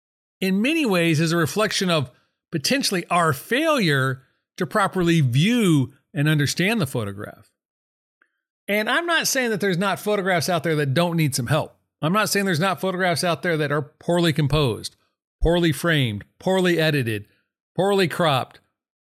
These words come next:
poorly seen, boring, all of those criteria by which we sort of bypass a photograph. Those things exist. And I think it's important that we acknowledge those photographs and we talk about those photographs. And if we're creating those photographs, that we get feedback about those photographs so that we can create more meaningful photographs.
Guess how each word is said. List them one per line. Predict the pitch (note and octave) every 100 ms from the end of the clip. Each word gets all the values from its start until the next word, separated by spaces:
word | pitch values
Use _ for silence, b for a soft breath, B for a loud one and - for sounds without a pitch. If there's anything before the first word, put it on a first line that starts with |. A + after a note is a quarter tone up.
| _ _
poorly | F#3 G3+ G3+ F#3
seen, | - E3+ C3+ A2 G2 - _ -
boring, | B2+ G#2+ F3 F#3+ D#3+ B2 G2+ G2 _ _ -
all | F#3+ A#3 A#3+
of |
those | A3+ G3+
criteria | - F3+ - A#3 G#3+ D3+
by | D#3+
which | E3 -
we | D3+
sort | - G3 F#3
of | G#2 -
bypass | A#2+ C#3+ F3+ - E3 D3+ C3+
a |
photograph. | A#2 G#3+ A3 A2+ F#2 - _ _ _ _ _ _ _ _ _ -
Those | C#3 G3+ A#3+
things | - G#3 F3+ D3+
exist. | B2 A2 G3 - - - - _ _ _ _ _ _ -
And | F3 E3+ D3+
I | D#3+ E3
think | A3+ G#3
it's | F3+
important | E3+ D#3+ A3 F3+
that |
we | E3 D#3+
acknowledge | C3+ C3 F#3 D#4+ F#3
those | C3+ A#2
photographs | - A#2+ G#2 - - - -
and | C3+
we | B2+
talk | G3 C#4+ C4
about | D#3 C3+
those | A#2 -
photographs. | A#2 A2 C#3+ E3
And | D3+
if |
we're | C#3
creating | C#3 E3+ A#3+ B3+
those | D3 C3
photographs, | C#3 C3 C#3+ D#3+
that | C#3
we | D3+
get | F3 -
feedback | G3 D4 G#3 G#2+ -
about | A2+ G#2
those | A2 -
photographs | A#2 G#2+ A2+ C3+ -
so | D3+
that | D#3
we | F#3
can | D3
create | D#3 D3+
more | D3 C3
meaningful | F3 D#3+ A2 G#2
photographs. | C#4 G3 G#2+ - -